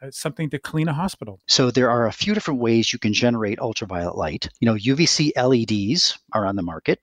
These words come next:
Speaker 2: So you can have a U V C L E D that pr-, that creates an exactly, you know, two hundred and sixty nanometer light, um, or you can have a mercury vapor bulb.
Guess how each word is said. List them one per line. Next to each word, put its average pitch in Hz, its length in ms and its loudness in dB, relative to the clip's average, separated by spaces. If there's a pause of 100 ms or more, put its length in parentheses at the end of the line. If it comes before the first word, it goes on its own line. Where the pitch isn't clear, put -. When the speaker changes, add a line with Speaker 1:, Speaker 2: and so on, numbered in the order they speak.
(140)
Speaker 2:
So - 180 2
you 123 160 2
can 131 120 4
have 120 220 0
a 123 60 -6
U 123 120 -2
V 143 120 0
C 139 240 2
L 131 160 6
E 127 80 4
D 117 260 0
that 117 240 2
pr-, 123 100 -4 (140)
that 110 220 -2
creates 120 420 2
an 123 120 0
exactly, 123 720 2
you 123 60 2
know, 110 100 2
two 131 200 -2
hundred 117 220 2
and 113 80 2
sixty - 340 0
nanometer 95 460 -2
light, 107 260 -2 (520)
um, 110 280 2
or 135 140 2
you 139 140 -4
can 139 120 4
have 117 240 2
a 113 100 0
mercury 127 420 0
vapor 117 300 2
bulb. 104 360 -2